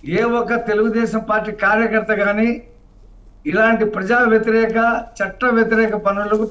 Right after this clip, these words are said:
పాల్పడరు. ఇప్పుడు కొన్ని వందల మంది, వేల మంది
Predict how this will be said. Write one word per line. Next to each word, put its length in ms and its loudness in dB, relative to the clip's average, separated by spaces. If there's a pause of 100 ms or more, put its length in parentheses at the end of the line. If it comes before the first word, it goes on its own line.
పాల్పడరు. 760 0 (840)
ఇప్పుడు 600 4 (600)
కొన్ని 200 4
వందల 360 6
మంది, 340 4
వేల 280 4
మంది 680 2